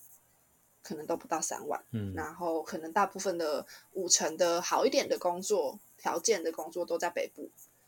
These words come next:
Speaker 2: 嗯。
Speaker 1: 所以其实对他们来说，他们会开始怀疑这件事。他们怀疑的事情不是说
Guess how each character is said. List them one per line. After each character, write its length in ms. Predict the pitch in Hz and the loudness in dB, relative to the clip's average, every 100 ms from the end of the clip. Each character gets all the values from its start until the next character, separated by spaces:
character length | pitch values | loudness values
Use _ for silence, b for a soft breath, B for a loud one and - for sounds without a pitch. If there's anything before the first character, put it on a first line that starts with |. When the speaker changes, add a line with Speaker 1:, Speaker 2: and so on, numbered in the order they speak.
| - | 0
Speaker 2:
嗯。 340 | 123 104 90 | 2 2 -2
Speaker 1:
所 140 | 98 190 | -2 2
以 240 | 196 196 | 2 2
其 160 | - 185 | 0 2
实 160 | 196 | 2
对 180 | 190 269 | 6 6
他 140 | 233 | 6
们 100 | 196 | 4
来 160 | 170 165 | 2 0
说， 220 | 175 190 | 2 2
他 80 | 214 | 2
们 180 | 220 202 | 0 0
会 240 | 226 208 | 2 2
开 200 | - - | 2 2
始 140 | 233 214 | 4 4
怀 280 | - 165 190 | 4 4 4
疑 140 | 175 | 4
这 140 | 196 | 2
件 280 | 190 185 160 | 2 4 8
事。 240 | 165 - 185 | 10 10 10
他 140 | 269 | 4
们 120 | 320 | 6
怀 220 | 269 196 | 8 10
疑 60 | 208 | 10
的 80 | 196 | 10
事 160 | 208 | 10
情 200 | 254 190 | 10 6
不 180 | 175 175 | 4 0
是 120 | 202 | 2
说 240 | 220 202 | 4 4